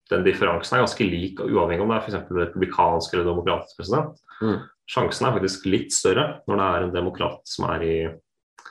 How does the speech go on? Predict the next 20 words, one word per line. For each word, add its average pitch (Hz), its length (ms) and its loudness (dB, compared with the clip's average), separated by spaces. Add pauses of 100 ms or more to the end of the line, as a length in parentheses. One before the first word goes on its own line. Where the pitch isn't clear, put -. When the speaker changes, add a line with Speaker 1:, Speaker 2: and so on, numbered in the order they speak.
(380)
Speaker 1:
er, 90 140 0 (120)
er - 80 -2
president, - 500 -4
og 107 80 0
det 117 100 4
er 82 360 0
jo 82 640 -4
Joe 92 140 2
Biden 85 260 -2
nå, 92 140 -2
så - 140 -10
der 95 100 4
er 85 100 2 (100)
det 85 100 0
sekstiåtte - 560 -2
prosent - 360 -4
versus 87 360 -2
sekstifire - 500 0
prosent - 300 -6
da. - 120 -8